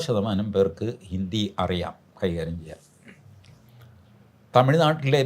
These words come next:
ബിസിനസ്സിൽ നല്ലൊരു ശതമാനം ഗുജറാത്തികളും ബീഹാറികളും ആണ്. ആ, ഒരു മിഡിൽ ഗ്രേഡിൽ ജോലി ചെയ്യുന്നവരിൽ നല്ലൊരു ശതമാനം ബീഹാറികളാണ്. തമിഴ്നാട്ടിലെ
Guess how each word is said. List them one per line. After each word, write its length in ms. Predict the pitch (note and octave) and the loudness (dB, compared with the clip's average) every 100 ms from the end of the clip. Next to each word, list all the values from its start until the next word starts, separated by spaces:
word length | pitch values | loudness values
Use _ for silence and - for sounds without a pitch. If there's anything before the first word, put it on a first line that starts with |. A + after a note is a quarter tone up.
| C3 | 0
ബിസിനസ്സിൽ 560 | A2 - D#3 - A#2 F#2+ - _ _ _ _ _ | -4 0 0 0 -2 -4 -6 _ _ _ _ _
നല്ലൊരു 420 | A#2 B2 D#3 F3+ C#3 | -2 0 4 2 2
ശതമാനം 440 | B2+ G2+ G#2+ F#2+ G2+ - - - _ - F#2 | 0 2 0 0 -2 -4 -20 -20 _ -10 -4
ഗുജറാത്തികളും 760 | G#2 A#2+ C3 C3 G#2+ G2 F2 G2 - - | 4 8 8 6 -2 -2 -2 -6 -12 -4
ബീഹാറികളും 600 | G2 F#2+ G#2+ F#2+ E2+ F2+ - _ - E2+ | -2 0 0 0 -4 -12 -16 _ -10 -8
ആണ്. 160 | E2 - _ _ _ _ _ - _ _ - - - _ _ - G#2+ | -10 -14 _ _ _ _ _ -20 _ _ -20 -20 -20 _ _ -12 -4
ആ, 280 | G#2+ A#2 - C#3 | -2 -2 -4 -2
ഒരു 160 | C3 C#3 D3 - - A2+ | 0 0 -4 -12 -8 -2
മിഡിൽ 280 | C3 C#3 F3+ E3 C#3 | 4 6 6 6 4
ഗ്രേഡിൽ 360 | C#3+ A2 F#2 - - - | 4 4 2 -4 -18 -8
ജോലി 340 | G2+ A2+ A#2+ A#2+ | -2 2 2 2
ചെയ്യുന്നവരിൽ 440 | G#2+ G#2+ G2 G#2+ G2+ | 2 0 0 -2 -2
നല്ലൊരു 280 | F#2+ G#2 C3 - | -2 0 -2 -2
ശതമാനം 380 | G#2 F#2+ F#2 G#2 | -2 -2 -2 -2
ബീഹാറികളാണ്. 640 | E2+ F2+ F#2+ E2 E2 D#2 - _ _ _ _ _ _ _ _ _ _ _ _ _ _ - | -6 -6 -6 -6 -6 -8 -12 _ _ _ _ _ _ _ _ _ _ _ _ _ _ 0
തമിഴ്നാട്ടിലെ 680 | B2 C3+ E3 D#3 D3+ C3+ | 2 4 4 4 4 4